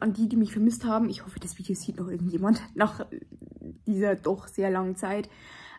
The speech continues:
Ähm, ich hatte aber privat, äh, einiges zu klären. Tatsächlich,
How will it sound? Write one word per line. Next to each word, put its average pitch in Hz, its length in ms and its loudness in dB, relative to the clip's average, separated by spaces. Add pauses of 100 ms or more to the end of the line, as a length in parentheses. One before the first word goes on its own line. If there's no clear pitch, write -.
Ähm, 190 260 0
ich 185 160 0
hatte 202 180 2
aber 190 100 0
privat, 190 680 -2
äh, 185 480 0
einiges 196 420 2
zu - 100 -4
klären. 208 380 -2 (960)
Tatsächlich, 214 580 -2